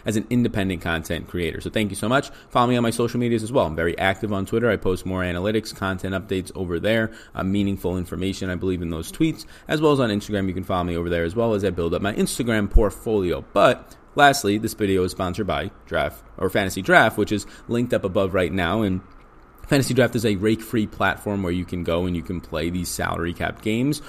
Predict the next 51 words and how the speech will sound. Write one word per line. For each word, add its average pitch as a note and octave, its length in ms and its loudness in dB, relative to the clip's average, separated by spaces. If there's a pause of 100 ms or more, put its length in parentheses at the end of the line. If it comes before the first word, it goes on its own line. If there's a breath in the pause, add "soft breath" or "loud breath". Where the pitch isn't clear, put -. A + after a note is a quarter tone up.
(140 loud breath)
without D3 220 4
having C3+ 220 2
to - 40 0
pay C3 140 2
a A2 80 4
rake. F#2 240 0
You - 60 -4
pay G2 160 0
a - 20 2
monthly G#2 340 0
subscription D3+ 540 -4
fee, D3 300 2
and A#2+ 100 0
it's A2+ 100 -4
a A2 40 -2
measly A#2 400 0
less G2+ 180 0
than F#2 160 -4
one F#2 160 -2
percent E2+ 420 -4 (300 loud breath)
of F#2 160 0
what G2 140 2
you're F#2 120 -2
going F2+ 180 0
to E2+ 80 -8
pay F2 280 2 (240)
compared G2 300 0
to - 80 -8
the F#2 80 0
fifteen A#2+ 640 0
percent A2 320 -2
on G#2 120 0
average F#2+ 380 -2
rake F#2 240 0 (240 loud breath)
on F#2+ 80 -4
a F2+ 60 0
daily B2+ 280 4
basis A#2+ 380 0
on G#2+ 80 0
these G#2 140 -2
sites F#2+ 200 -2
like F#2+ 160 -2
FanDuel F#2+ 480 0
and F2+ 120 -2
DraftKings, F2+ 580 -2 (240 loud breath)
and G#2 260 -2
thirty E2+ 280 -2
percent G2 240 -4
of F#2+ 60 -2
a G#2+ 40 -2
lifetime. C3 400 0